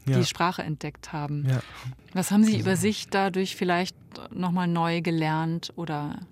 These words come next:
Speaker 2: entdeckt?
Speaker 1: Ich hab dadurch, dass ich, äh, nicht in Israel lebe, habe ich die diasporische Jüdischsein entdeckt. Und das ist ein ganz anderes Jüdischsein, als in Israel in einer jüdischen Mehrheitsgesellschaft aufzuwachsen.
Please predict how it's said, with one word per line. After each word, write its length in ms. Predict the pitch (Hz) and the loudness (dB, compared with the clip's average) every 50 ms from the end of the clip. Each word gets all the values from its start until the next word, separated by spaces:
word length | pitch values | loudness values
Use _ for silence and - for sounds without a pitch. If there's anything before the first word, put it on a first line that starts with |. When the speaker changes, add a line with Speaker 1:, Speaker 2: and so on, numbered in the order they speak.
| - - - - - - - - | -20 -20 -20 -20 -20 -20 -14 -10
Speaker 2:
entdeckt? 800 | - 147 151 - - - - - - - - - - - - - - - - - - - - - - - - - - - - - - | -8 -8 -8 -8 -10 -10 -12 -12 -12 -14 -16 -16 -16 -16 -16 -18 -20 -20 -20 -20 -20 -20 -20 -20 -20 -20 -20 -20 -20 -20 -20 -6 -2
Speaker 1:
Ich 180 | - 147 - 170 | -2 2 2 2
hab 160 | 175 160 139 | 2 4 4
dadurch, 520 | 151 147 151 147 135 139 139 147 147 - | 4 6 6 6 6 6 6 6 4 4
dass 200 | - 143 131 - | 0 -2 -2 -2
ich, 320 | 139 127 - - - - - - - - - | -2 -2 -2 -4 -6 -8 -10 -14 -10 -4 -2
äh, 180 | 127 123 120 | 0 2 2
nicht 280 | 120 127 139 131 - - | 2 2 2 2 0 0
in 100 | 127 123 | -2 0
Israel 400 | - 131 - - - 127 120 113 | 0 -2 -2 0 0 2 2 2
lebe, 480 | 110 117 117 127 131 139 170 185 202 214 - - - - - - - - - - - - - - - - - - - | 4 4 4 4 2 2 2 0 -2 -4 -10 -18 -20 -20 -20 -20 -20 -20 -20 -20 -20 -20 -20 -20 -20 -20 -20 -18 -6
habe 280 | - 120 131 131 127 139 | -2 0 0 2 2 2
ich 160 | 135 117 - | 2 0 0
die 520 | - 135 131 123 123 123 120 120 123 123 - - - - - - - | 0 2 2 2 2 2 2 0 0 -2 -6 -10 -18 -20 -20 -6 0
diasporische 1000 | 131 123 113 - - - - - 151 151 143 151 143 - - 139 123 117 117 113 | 0 2 2 0 -2 -2 2 2 4 4 4 4 2 4 2 2 2 2 2 0
Jüdischsein 840 | 120 120 120 117 113 113 - - - - 113 110 110 110 107 110 110 - - - | 0 2 2 2 2 0 -2 -2 -2 0 0 2 2 2 0 0 -2 -6 -8 -4
entdeckt. 640 | - 120 110 104 - 110 107 - - - - - - _ _ - - - - - - - - - - - | -2 -2 -2 0 0 -2 -2 -2 -6 -10 -14 -16 -16 _ _ -20 -20 -20 -20 -20 -20 -20 -20 -20 -14 -6
Und 140 | 139 127 120 | -4 -2 0
das 120 | 135 127 - | 0 0 2
ist 40 | 147 | 2
ein 100 | 143 123 | 2 4
ganz 280 | 135 135 139 - - | 4 2 2 0 0
anderes 540 | - 131 135 139 131 127 120 113 - - - | 0 2 4 4 4 4 2 2 0 -2 -2
Jüdischsein, 520 | 123 120 117 113 - - - 120 117 113 117 | 0 0 0 0 0 0 0 2 2 2 2
als 360 | - 120 120 110 - - - | 2 0 0 -2 -2 -6 -4
in 200 | - 127 117 120 | -2 0 0 0
Israel 460 | 123 127 - - - 120 113 113 113 | 0 -2 -4 -2 0 0 2 2 2
in 120 | 113 113 113 | 0 0 0
einer 100 | 113 113 | 2 2
jüdischen 380 | 113 113 120 123 - - 123 117 | 2 2 2 0 0 0 2 2
Mehrheitsgesellschaft 840 | 117 117 110 113 113 - - 117 107 113 113 110 - 120 110 - 113 | 2 2 2 2 0 0 -2 -2 0 0 0 0 0 -2 -4 -2 -2
aufzuwachsen. 840 | 113 107 - - - 113 107 110 104 101 - - - - 107 110 | -4 -4 -4 -6 -8 -6 -6 -4 -4 -6 -6 -8 -8 -6 -6 -8